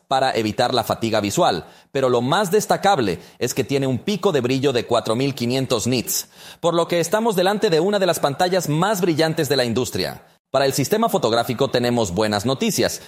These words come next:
ya que integra el mismo sistema del OnePlus Open, es decir, cámara principal de cincuenta megapíxeles con el sensor Sony L I T ochocientos ocho con estabilización óptica,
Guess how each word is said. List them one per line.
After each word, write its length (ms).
ya 160
que 100
integra 460
el 220
mismo 340
sistema 480
del 260
OnePlus 420
Open, 440
es 100
decir, 500
cámara 360
principal 460
de 80
cincuenta 480
megapíxeles 720
con 200
el 100
sensor 420
Sony 420
L 300
I 160
T 340
ochocientos 680
ocho 260
con 160
estabilización 680
óptica, 480